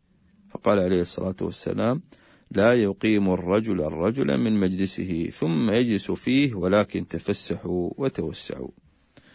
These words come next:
ولذلك كان ابن عمر رضي الله عنه إذا قام له رجل عن مجلسه لم يجلس فيه، مع أنه لم يقمه من مجلسه، ولكن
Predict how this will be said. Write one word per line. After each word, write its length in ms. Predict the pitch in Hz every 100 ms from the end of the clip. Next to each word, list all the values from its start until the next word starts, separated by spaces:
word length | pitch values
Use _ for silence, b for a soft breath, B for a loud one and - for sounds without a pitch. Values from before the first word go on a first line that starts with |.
| b b b b b b b -
ولذلك 360 | 131 165 143
كان 180 | - 143
ابن 140 | 110
عمر 260 | 104 117 104
رضي 300 | 92 92 87
الله 340 | 87 85 95
عنه 320 | 71 113 135 - - -
إذا 220 | 101 104
قام 340 | 101 123 117 98 101 98 -
له 360 | 95 95 87
رجل 560 | 92 107 98 85 82 -
عن 280 | - 120 110
مجلسه 400 | 98 120 - 127
لم 280 | 135 131
يجلس 280 | - 80 -
فيه، 220 | - 69 - _ _ _ _ _ _ _ _ b b b b
مع 200 | - -
أنه 460 | - 143 147 156 165
لم 200 | 226 165
يقمه 420 | 131 156 135 120
من 220 | 104 101
مجلسه، 800 | 92 95 - - 95 107 120 127 -
ولكن 640 | - 123 139 - 127 131